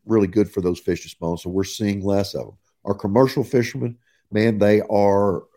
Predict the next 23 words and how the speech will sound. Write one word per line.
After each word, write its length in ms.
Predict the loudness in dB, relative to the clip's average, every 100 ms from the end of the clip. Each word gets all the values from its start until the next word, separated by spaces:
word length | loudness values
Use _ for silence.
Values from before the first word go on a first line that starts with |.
| _
our 220 | -4 -2
only 260 | 0 0 0
bullet 360 | 0 2 2 0
that 140 | -6
we 120 | -6
have, 220 | -4 -6 -4
Bailey, 300 | -4 -4 -8 _ _ _ -8
and 220 | -6 2
they 200 | 4 6
are 120 | 6
doing 280 | 4 2 0
a 60 | -2
great 340 | 0 0 0
job 460 | 0 0 0 -2 -6 _ _
removing 920 | -4 -4 -2 4 6 6 4 -4 -10
millions 640 | -10 -2 4 4 4 -2 -4
and 160 | -6
millions 380 | -2 0 -2 -4
of 120 | -8
pounds 360 | -6 -4 -4 -6
of 60 |
these 220 | -10 -12 -10
things, 400 | -12 -12 -14